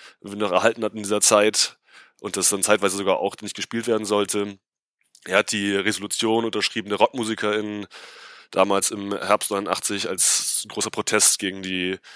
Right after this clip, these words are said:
Ausreisewelle und gegen die Entwicklung der S E D durch die Rockmusiker eine Resolution durchgeführt worden ist. Und da war er auch mal dabei. Also er ist so eine, so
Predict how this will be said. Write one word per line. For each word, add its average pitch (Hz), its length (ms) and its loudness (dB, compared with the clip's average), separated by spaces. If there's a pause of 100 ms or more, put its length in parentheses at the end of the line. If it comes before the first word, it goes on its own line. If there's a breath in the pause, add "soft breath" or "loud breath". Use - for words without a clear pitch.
(300 loud breath)
Ausreisewelle 104 720 4
und 101 120 -8
gegen 101 240 -6
die 98 160 -6
Entwicklung 98 640 -6
der 98 100 -2
S 98 100 -2
E 95 60 -6
D 101 340 -2 (720)
durch 110 140 -6
die - 60 -4
Rockmusiker 107 540 -4
eine 104 240 -10
Resolution 104 640 -4
durchgeführt - 440 -10
worden 98 200 -6
ist. - 280 -4 (460 soft breath)
Und 90 240 -4
da 92 100 8
war 98 120 10
er - 40 2
auch 95 140 0
mal 104 80 0
dabei. 85 300 0
Also 85 160 -2
er 85 80 0
ist - 100 0
so 95 60 -6
eine, 90 280 -6
so 101 180 -14